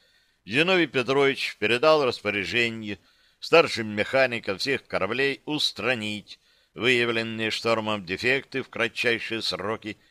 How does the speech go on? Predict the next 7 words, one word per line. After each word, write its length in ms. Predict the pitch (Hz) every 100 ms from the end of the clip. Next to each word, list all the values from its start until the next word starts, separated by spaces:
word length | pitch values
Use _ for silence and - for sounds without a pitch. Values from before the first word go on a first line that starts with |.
| _ _ _
и 140 | 92 107
принять 520 | 120 131 143 143 -
все 260 | 131 135
необходимые 580 | 127 123 - 113 110 104
меры 380 | 101 127 131 131
к 80 | -
восстановлению 1080 | 107 - - 107 113 113 110 101 85 80